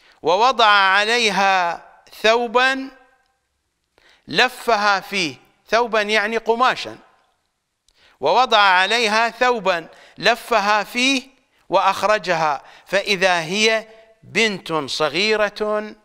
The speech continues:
دون البلوغ، فكيف تكون بنتا لأمير المؤمنين؟ نحن نتحدث عن السنة الحادية والستين للهجرة،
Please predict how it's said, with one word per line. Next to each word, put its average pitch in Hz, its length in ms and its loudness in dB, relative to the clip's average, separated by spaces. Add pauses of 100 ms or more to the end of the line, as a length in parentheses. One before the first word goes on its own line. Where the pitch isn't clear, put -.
دون 202 300 -4
البلوغ، 156 560 -4 (220)
فكيف 233 380 -2
تكون 208 500 -2
بنتا 214 580 -4 (540)
لأمير 202 480 -2
المؤمنين؟ 139 600 -8 (960)
نحن 190 600 -4 (340)
نتحدث 185 720 -2 (920)
عن 180 200 -2
السنة 202 500 0
الحادية 175 880 -2
والستين 185 880 -4 (220)
للهجرة، 175 640 -2